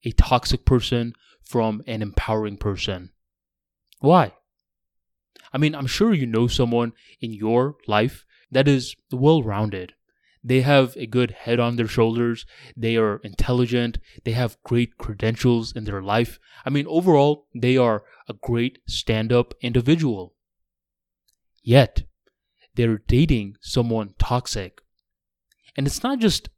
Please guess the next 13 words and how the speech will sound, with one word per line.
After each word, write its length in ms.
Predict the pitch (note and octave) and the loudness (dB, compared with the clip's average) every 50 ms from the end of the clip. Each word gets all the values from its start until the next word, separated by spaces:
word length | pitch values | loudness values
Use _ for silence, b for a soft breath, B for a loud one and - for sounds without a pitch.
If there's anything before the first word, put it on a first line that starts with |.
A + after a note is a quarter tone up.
| _ - | _ -6
dating 340 | B2 - C3 C3+ C3+ C#3+ A#2+ | -2 0 0 2 0 0 -2
someone 240 | - C3+ B2 A#2+ - | -2 -2 -2 -2 0
toxic 540 | B2+ A#2 A2+ A2 - - A#2+ A2 A2 - _ _ _ | 0 0 0 -2 -2 -4 -4 -4 -4 -6 _ _ _
here 200 | - - C#3+ C3 | -2 0 0 2
and 140 | A2 G2 G2+ | 0 -2 -2
there. 360 | A2 B2+ B2+ G#2 F2+ F2+ - _ _ _ _ _ _ _ _ _ _ b b b b - | 0 0 0 0 -2 -8 -16 _ _ _ _ _ _ _ _ _ _ b b b b -6
I 60 | C3+ | -4
mean, 180 | D#3 D3+ D#3+ D#3 | -4 -4 -4 -6
it's 160 | C#3+ C3 - | -8 -10 -10
constantly 920 | - - - - - C3 C#3 D3+ D3 - - C3+ A#2+ - A2 G#2 G2 F#2 b b b b b b b - | -10 -8 -10 -10 -4 -2 0 0 0 -2 -4 -6 -8 -8 -10 -10 -10 -12 b b b b b b b -10
an 160 | B2 A#2 A#2+ - - - | -10 -10 -10 -10 -4 0
on-again 640 | B2 C3 C#3 C3 B2+ A2 A#2 A2 G2+ F#2 F#2+ - _ _ _ - | 2 2 2 2 0 -2 -2 -6 -6 -8 -12 -16 _ _ _ -14
and 160 | A2 G2+ | -12 -12